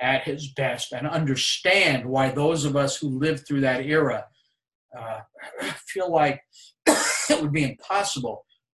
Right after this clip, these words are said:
for anybody to surpass or be better than Michael. You could say maybe, arguably, that somebody is as good, although I would dispute that. There's just no way you could say anybody was ever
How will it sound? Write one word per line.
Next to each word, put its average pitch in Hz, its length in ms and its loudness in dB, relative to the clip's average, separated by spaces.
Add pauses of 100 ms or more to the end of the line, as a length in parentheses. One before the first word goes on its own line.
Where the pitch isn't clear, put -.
for - 180 -8
anybody 139 540 0
to - 120 -14
surpass 139 840 -2
or 143 120 -2
be 135 280 -4
better 139 320 2
than 120 140 -10
Michael. 120 380 -8
You 262 160 4
could 170 180 -4
say 165 380 4
maybe, 143 500 0 (500)
arguably, 135 560 2
that 123 160 -6
somebody 139 440 0
is 113 160 -10
as 143 260 2
good, 143 340 0 (400)
although 131 260 2
I 135 120 4
would 135 160 0
dispute 135 440 -2
that. 135 340 0 (420)
There's 151 160 0
just 180 320 -2
no 185 300 4
way 175 160 4
you 143 180 4
could 135 140 -2
say 139 240 0
anybody 135 640 -2 (360)
was 127 200 -6
ever 127 400 -4